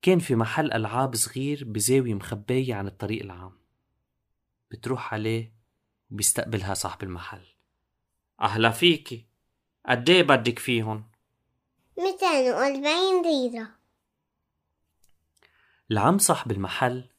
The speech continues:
Speaker 1: فتش بالعلبة، طلع على كم لعبة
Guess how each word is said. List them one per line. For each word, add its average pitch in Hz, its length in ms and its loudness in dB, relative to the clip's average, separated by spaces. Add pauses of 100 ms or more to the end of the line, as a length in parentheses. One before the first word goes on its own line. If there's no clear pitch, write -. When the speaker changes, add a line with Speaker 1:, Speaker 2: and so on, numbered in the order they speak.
Speaker 1:
فتش - 420 -2
بالعلبة، 87 540 -8 (920)
طلع 139 260 4
على 95 240 -4
كم 123 220 0
لعبة 135 440 0